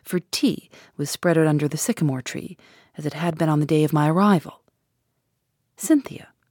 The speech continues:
was back from the hospital, and I placed my chair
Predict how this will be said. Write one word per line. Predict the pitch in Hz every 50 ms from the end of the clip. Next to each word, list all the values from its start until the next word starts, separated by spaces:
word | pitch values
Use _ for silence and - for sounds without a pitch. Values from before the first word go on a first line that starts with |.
| _ _
was | - 156 147
back | - 165 151 147 - -
from | - 151 143
the | 139 143 -
hospital, | 196 202 185 - - - - - - - _ _ _ _ _ _ _ _ _ _ _ _ _
and | - 196 208
I | 214
placed | 220 - - 311 311 302 - -
my | 226 202 180
chair | - - - 196 185 170